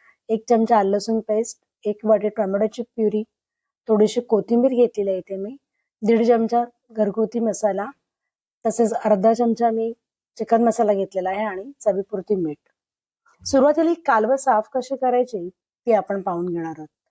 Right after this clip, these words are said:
कालवामध्ये असणारे एक कडक एक, अ, बाजू असते त्याच्यामध्ये, ती पहिली काढून घ्यायची आहे. आपण बघाल हे,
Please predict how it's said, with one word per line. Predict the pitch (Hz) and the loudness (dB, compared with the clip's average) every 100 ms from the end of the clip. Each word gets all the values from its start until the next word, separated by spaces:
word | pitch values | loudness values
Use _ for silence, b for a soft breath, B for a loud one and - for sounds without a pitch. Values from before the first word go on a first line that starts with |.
| _ _ _ _ _ _ | _ _ _ _ _ _
कालवामध्ये | 247 233 285 302 302 | 2 4 4 4 4
असणारे | 302 302 294 | 2 0 0
एक | 294 - | -2 0
कडक | 226 247 _ _ _ _ _ _ _ _ _ _ _ 226 | 2 2 _ _ _ _ _ _ _ _ _ _ _ -12
एक, | 226 240 | -10 0
अ, | 226 220 214 214 214 _ 220 | 4 6 6 4 0 _ -2
बाजू | 208 233 | 2 2
असते | 233 226 | 2 0
त्याच्यामध्ये, | 220 214 202 180 151 | 0 -2 -2 -6 -10
ती | _ _ _ _ - 262 | _ _ _ _ -6 2
पहिली | 262 262 | 2 2
काढून | 262 202 214 254 | 2 2 2 0
घ्यायची | 247 202 175 185 | 0 -2 -4 -12
आहे. | 233 _ _ _ - | -14 _ _ _ -16
आपण | 214 220 208 | -2 0 0
बघाल | 202 208 | 2 2
हे, | 185 | 2